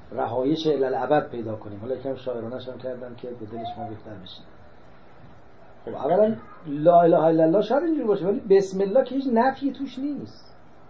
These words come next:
لااقل تو بسم الله هیچ نفی نیست. ببینید، اه، این که ما انسان‌ها درکمون از خدای تبارک و تعالی چگونه درکی است، توی فرهنگ‌های مختلف متفاوت شده.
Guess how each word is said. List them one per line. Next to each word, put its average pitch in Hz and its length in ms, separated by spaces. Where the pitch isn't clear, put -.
لااقل 135 260
تو 269 120
بسم 151 300
الله 165 260
هیچ 226 140
نفی 240 320
نیست. - 400
ببینید، 294 460
اه، 185 380
این 302 160
که 277 180
ما 262 300
انسان‌ها 180 960
درکمون 196 680
از 131 280
خدای 151 240
تبارک 135 440
و 131 80
تعالی 123 360
چگونه 131 400
درکی 123 560
است، - 220
توی 302 140
فرهنگ‌های 233 500
مختلف 240 520
متفاوت 180 600
شده. - 260